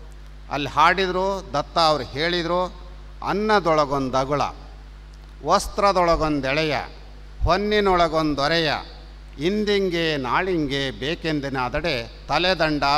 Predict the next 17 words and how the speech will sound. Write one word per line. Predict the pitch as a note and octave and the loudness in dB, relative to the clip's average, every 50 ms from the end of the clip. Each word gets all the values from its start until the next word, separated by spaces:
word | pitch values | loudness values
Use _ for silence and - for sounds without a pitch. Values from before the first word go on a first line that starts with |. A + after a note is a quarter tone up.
| D#3 D3+ - | 2 0 -2
ತಲೆದಂಡ" | B2+ B2+ C#3 C#3+ B2+ C3 C3 B2+ A2+ | -2 -2 -2 -2 -2 -2 -4 -2 -4
ಅಂತ | G#2+ G#2+ A#2 C#3 - - | -4 -4 -4 -6 -6 -6
ಹೇಳ್ತಾರೆ. | C3 B2 A#2 G#2+ - - - - - - - - - - - - - - - - | -6 -6 -6 -8 -8 -12 -12 -12 -12 -12 -12 -12 -12 -14 -16 -16 -18 -18 -14 -10
ಅಂದರೆ | - G3+ A3 G#3 | -6 -4 -4 -4
ಕೂಡಿಡುವಂಥ | - - F3 F#3+ G#3 A3 G#3 G#3+ G#3 G#3 G3+ G3+ G3 F3+ - F3+ | -4 -2 0 0 2 4 2 2 4 4 4 2 2 0 2 2
ಪದ್ಧತಿಯೇ | F#3 F3+ - - - D3+ C#3 C3+ D3 F3 F3 - F#3+ G3 G3+ F#3+ D#3 C#3 C3+ C#3 - - - - | 2 2 2 0 -2 -2 -2 0 -4 -4 -2 0 0 2 2 2 2 0 -2 -6 -10 -14 -12 -4
ಅವರಲ್ಲಿ | D3 C#3+ D#3 D#3 D#3 D3+ C#3 C#3 | -2 0 2 2 0 0 0 -4
ಇರಲಿಲ್ಲ. | C#3 B2+ D3+ D#3+ D#3 D3 - - - - - - - - - - - - - - - - - - - - - - - - - - | -4 -2 -2 -2 0 -2 -2 -4 -8 -16 -18 -18 -18 -18 -18 -18 -18 -18 -18 -18 -18 -18 -18 -18 -18 -18 -18 -18 -18 -18 -12 -2
ಆಯ್ದಕ್ಕಿ | C3 C#3 E3 F3+ G3 F#3 G3+ G3+ G3 - G3 G3 | 4 6 6 6 6 4 2 0 0 0 -2 2
ಲಕ್ಕಮ್ಮ, | F#3 F#3 F3+ F3+ - F#3+ F#3 F3+ F3+ F3+ F3 E3+ E3 - - - - - - - | 4 2 2 2 2 2 2 4 6 6 4 4 2 -2 -8 -10 -12 -12 -8 -2
ಮಾರಯ್ಯ | C3 C#3+ D#3+ F3 F3 F#3 F3+ F3 | 2 2 4 4 4 4 4 4
ಅನ್ನುವಂಥ | E3+ E3 D#3+ D#3+ E3 E3 - - | 4 4 4 2 0 -2 -2 -4
ಶರಣ | E3 D3+ - D#3 D3+ E3+ F3 F3+ | -6 -4 -2 -2 0 2 0 2
ದಂಪತಿಗಳ | D3 E3 E3 D#3+ - F3 D#3+ - D3 D#3+ D#3+ D#3 C#3 A#2+ G#2 - - - - - - - - - - - - - - - G#2+ | 2 2 0 2 -2 -4 -4 0 0 4 4 4 4 4 0 -4 -12 -16 -18 -18 -18 -18 -18 -18 -18 -18 -20 -18 -18 -6 2
ಬದುಕನ್ನು | C#3 F3 F#3 G#3 - - G#3 G3+ G3+ F#3+ | 2 4 4 2 2 4 4 4 6 4
ನೀವು | F#3 F3+ F3 E3+ | 4 4 2 2
ನೋಡಬೇಕು. | D#3 D3+ D#3 F3+ F3+ F3+ D#3 D#3+ C#3 - - - | 2 2 2 4 2 2 2 0 -2 -2 -6 -16